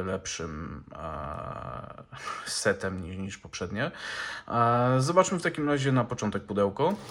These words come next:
A, co mamy? Jakieś oczywiście, e, znaczki, tylko pytanie, czy one są chińskie, czy japońskie. Nie wiem,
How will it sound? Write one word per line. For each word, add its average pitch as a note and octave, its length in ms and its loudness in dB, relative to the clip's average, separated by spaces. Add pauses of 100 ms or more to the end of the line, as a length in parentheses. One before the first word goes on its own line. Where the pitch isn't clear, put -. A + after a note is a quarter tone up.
(260)
A, G#2+ 460 6
co D#3 160 6
mamy? A#2+ 260 6
Jakieś A#2+ 420 2
oczywiście, A2 720 0 (560)
e, F2+ 1040 -4
znaczki, B2 760 2
tylko C#3 200 0
pytanie, C3+ 280 4
czy B2+ 120 0
one A#2 100 2
są A2+ 180 0
chińskie, A2+ 500 0
czy G2 320 -2
japońskie. A#2+ 640 2
Nie A#2 200 4
wiem, C#3+ 360 2